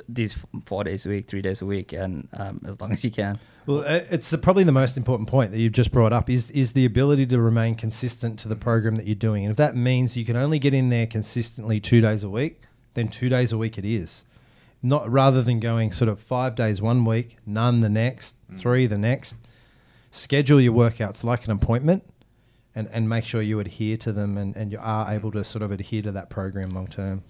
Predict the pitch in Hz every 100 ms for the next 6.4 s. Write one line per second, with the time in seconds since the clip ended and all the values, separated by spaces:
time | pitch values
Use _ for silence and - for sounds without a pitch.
0 | - _ _ - 151 131 110 107 104 107
1 | 185 _ _ _ _ 95 92 95 98 98
2 | 85 - 85 87 85 73 82 73 85 -
3 | 80 64 - 101 - 113 123 120 104 -
4 | - - 98 92 85 82 - 107 123 139
5 | 110 95 90 90 _ 98 85 87 85 -
6 | 82 82 90 85